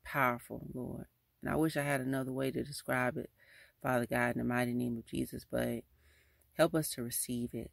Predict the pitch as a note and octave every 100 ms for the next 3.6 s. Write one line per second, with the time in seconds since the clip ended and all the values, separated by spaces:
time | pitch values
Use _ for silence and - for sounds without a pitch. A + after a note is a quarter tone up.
0 | _ B2 A#2+ A#2+ A#2 A2 - B2 A2+ A2
1 | A2 - - - A#2+ B2 - D#3+ E3+ D#3+
2 | D3 C#3 C#3 B2 C3 C#3+ C#3+ B2+ B2+ A#2+
3 | A#2+ A#2+ - A2+ A2+ A#2